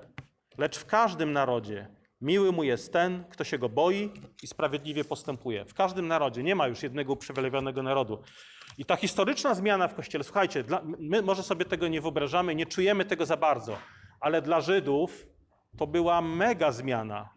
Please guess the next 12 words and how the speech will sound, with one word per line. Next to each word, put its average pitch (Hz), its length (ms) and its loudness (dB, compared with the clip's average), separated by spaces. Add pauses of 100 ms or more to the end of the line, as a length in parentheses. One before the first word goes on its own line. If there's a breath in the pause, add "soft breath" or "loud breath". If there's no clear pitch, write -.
Wyobraźcie 185 460 2
sobie 175 240 0
naród, 160 360 4
który 165 220 -2
od - 180 -4
tysiącleci 190 840 0 (1300 loud breath)
jest 196 440 0
Bożym 180 340 2
narodem, 147 480 2
jest 139 240 -2
Bożym 165 280 2
ludem. 117 460 -2